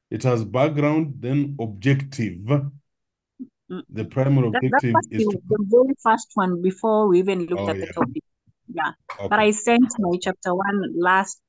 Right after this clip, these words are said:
Speaker 2: week
Speaker 1: Um,
Speaker 2: and last week. Yeah.
Speaker 1: I think the holiday also caused disruptions, huh?
Speaker 2: Okay.
Speaker 1: Okay. Fine. Uh, finally,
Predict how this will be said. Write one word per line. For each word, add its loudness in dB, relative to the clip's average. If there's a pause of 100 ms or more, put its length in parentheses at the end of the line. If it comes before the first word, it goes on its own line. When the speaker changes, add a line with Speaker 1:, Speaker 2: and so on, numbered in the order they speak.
(120)
Speaker 2:
week -2 (100)
Speaker 1:
Um, -8
Speaker 2:
and 0
last -2 (100)
week. -16 (220)
Yeah. -2 (1700)
Speaker 1:
I -2
think 2
the 4
holiday 2
also -2
caused -6
disruptions, -12
huh? -8 (680)
Speaker 2:
Okay. -8 (1700)
Speaker 1:
Okay. -16 (300)
Fine. 2
Uh, 0
finally, 2